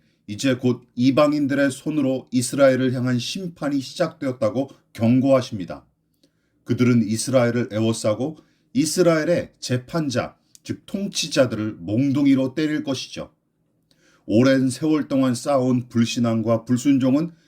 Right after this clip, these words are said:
마침내 그 죗값을 치르고 그 대가가 징계와 심판으로 나타날 날이 이제 곧 다가온답니다. 그 와중에 하나님은 이스라엘 백성을 향해 "너희 뿔과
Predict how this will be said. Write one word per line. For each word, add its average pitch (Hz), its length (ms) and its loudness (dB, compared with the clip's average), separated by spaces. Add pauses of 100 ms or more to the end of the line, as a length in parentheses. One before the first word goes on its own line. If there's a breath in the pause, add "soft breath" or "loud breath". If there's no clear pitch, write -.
(180 soft breath)
마침내 170 520 0
그 165 180 -2
죗값을 135 640 0
치르고 135 480 -8 (480 soft breath)
그 139 280 2
대가가 110 760 0
징계와 113 720 0
심판으로 143 800 -2
나타날 131 500 0
날이 123 380 0 (240 soft breath)
이제 185 300 -4
곧 170 200 -2
다가온답니다. 113 880 0 (920)
그 135 100 -2
와중에 143 340 4
하나님은 180 560 0 (360 soft breath)
이스라엘 143 440 2
백성을 123 480 0
향해 117 380 -2 (920 soft breath)
"너희 147 460 2
뿔과 143 560 -2